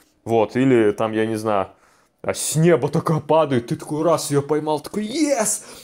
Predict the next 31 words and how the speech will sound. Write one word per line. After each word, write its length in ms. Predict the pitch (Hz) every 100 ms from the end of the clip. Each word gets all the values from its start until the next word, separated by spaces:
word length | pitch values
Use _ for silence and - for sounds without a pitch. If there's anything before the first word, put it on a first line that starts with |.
| -
Вот 400 | 175 226 233 240
оно 180 | 240 240
время, 480 | 190 247 233 208
я 160 | 202 202
не 120 | 220
зря 340 | 202 233 254 220
ждал, 400 | 185 190 220 190
вот 180 | 190 -
это 240 | - 208
охуенно, 600 | 202 - 214 214 214 196
бля, 380 | 170 208 214 190
вот 180 | 170 175
это 180 | 214
супер!" 520 | 185 - 175 160 117 - _ _ _ _ _ _ -
Да, 220 | 139 131
логика 480 | 139 170 151 139 143
пиздец. 680 | - 131 117 110 101 - _ _ -
Я 180 | 127
тоже 300 | 151 208 180
такой 280 | 180 160 160
логики 440 | 143 139 123 117 117
придерживался, 800 | 117 120 175 185 151 117 -
и 40 | 117
мне 160 | 127
все 260 | 127 - 131
говорили 440 | 110 110 101 104
такой 320 | 101 - - 110
логики, 420 | 156 185 143 120
мне 160 | 110
мама 340 | 113 139 196 196
говорила, 600 | 170 170 160 156 147 -